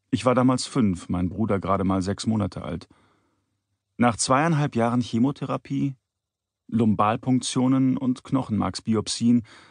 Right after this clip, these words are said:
durfte meine kleine Schwester das Krankenhaus schließlich glücklich, gesund und krebsfrei verlassen. Und jetzt, nach zehn Jahren Normalität, fanden sich meine Eltern mit einem anderen Kind am gleichen Ort wieder.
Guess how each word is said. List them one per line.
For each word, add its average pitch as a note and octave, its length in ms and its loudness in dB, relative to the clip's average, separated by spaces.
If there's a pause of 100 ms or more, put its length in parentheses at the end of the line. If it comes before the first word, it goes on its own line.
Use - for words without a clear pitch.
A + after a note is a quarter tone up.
(180)
durfte C3 280 0
meine C3 220 2
kleine C3 240 -2
Schwester A#2+ 360 -8
das A2+ 180 -6
Krankenhaus A#2 560 -4
schließlich - 460 -8
glücklich, - 520 -4
gesund A2 720 -2
und A#2 260 0
krebsfrei F#2 720 -4
verlassen. G#2 580 -4 (640)
Und A2+ 160 2
jetzt, - 420 -2 (200)
nach G#2 200 0
zehn C#3+ 320 0
Jahren B2 320 2
Normalität, A2 680 0 (560)
fanden C#3 360 0
sich C#3 260 -4
meine B2 280 0
Eltern B2 380 0
mit B2+ 140 0
einem C3+ 200 0
anderen G2+ 440 0
Kind - 480 -6
am G#2+ 220 0
gleichen F#2 500 -4
Ort F#2+ 360 -6
wieder. G2 380 -4